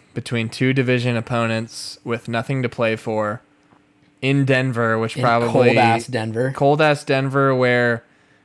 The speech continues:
Speaker 1: is the only place in twenty twenty that you could argue would have a home field advantage because of the altitude.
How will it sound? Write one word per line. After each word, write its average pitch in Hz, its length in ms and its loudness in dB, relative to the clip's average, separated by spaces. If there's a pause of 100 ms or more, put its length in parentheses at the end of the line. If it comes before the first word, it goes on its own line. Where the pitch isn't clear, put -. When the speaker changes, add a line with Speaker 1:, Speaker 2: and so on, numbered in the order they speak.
(180)
Speaker 1:
is 135 140 2
the 131 180 0
only 139 340 0
place 131 600 0
in 123 160 -6
twenty 123 280 -4
twenty 120 360 -2
that 120 120 0
you 117 140 -4
could 113 140 -4
argue 113 560 -2
would 110 220 -6
have 107 440 -4
a 110 140 -6
home 117 200 -6
field 117 240 -4
advantage 110 540 -8
because 117 320 -10
of 113 80 -10
the 113 100 -6
altitude. 135 640 -2